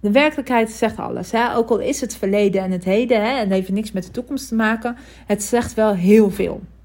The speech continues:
Hè, stel dat jij als budget hebt, "Ik wil een ton omzet en het is februari en je zit al op tachtigduizend euro."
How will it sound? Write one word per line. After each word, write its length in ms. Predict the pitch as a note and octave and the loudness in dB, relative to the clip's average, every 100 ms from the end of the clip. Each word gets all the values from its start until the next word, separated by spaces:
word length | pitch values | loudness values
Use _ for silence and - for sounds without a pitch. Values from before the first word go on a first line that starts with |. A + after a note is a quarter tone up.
| - - - | -20 -20 -6
Hè, 180 | A#3+ C4+ | -2 -2
stel 300 | - C4+ C4 | 2 2 4
dat 180 | A#3+ A#3+ | 0 2
jij 200 | A3+ G#3+ | 0 0
als 180 | G#3 | -2
budget 340 | F#3+ C4 B3 A3+ | 0 0 -2 0
hebt, 240 | G#3 G3+ | 0 0
"Ik 140 | G3+ G#3 | -4 -4
wil 100 | G#3 | -4
een 120 | G3 | -2
ton 200 | C4+ A#3 | -2 -2
omzet 580 | G3 C#4 C#4 C4 C4 B3+ | -4 -6 -2 -2 -2 -4
en 100 | G#3 | -2
het 100 | G#3 | -2
is 120 | G#3 | 0
februari 580 | G#3 G3 F#3+ A3 A3 G#3+ | 0 0 2 2 2 0
en 120 | G3 | 0
je 60 | |
zit 160 | F#3+ G3 | -2 0
al 120 | G3 | -2
op 160 | F#3 F#3 | -2 -2
tachtigduizend 680 | B3+ B3 G#3+ G#3 F#3+ F#3+ - | -2 -2 -4 0 -2 -2 -6
euro." 280 | - - | -12 -12